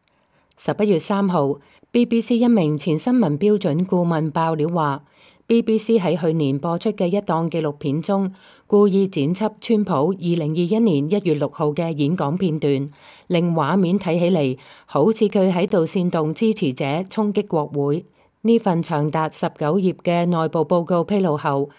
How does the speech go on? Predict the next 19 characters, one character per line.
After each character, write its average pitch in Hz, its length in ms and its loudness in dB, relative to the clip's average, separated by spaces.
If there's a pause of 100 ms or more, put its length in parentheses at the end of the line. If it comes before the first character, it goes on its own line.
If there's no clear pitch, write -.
(220)
喺 151 180 0
西 220 280 2
方 220 240 0
媒 151 200 2
體 156 360 -2
掀 233 200 2
起 180 200 2
巨 156 200 0
大 147 220 -2
風 185 220 -2
波。 175 340 -2 (340)
據 180 220 4
每 175 220 4
日 185 80 2 (160)
電 170 180 0
訊 185 240 0
報 170 160 0
報 165 180 0
道 143 300 -2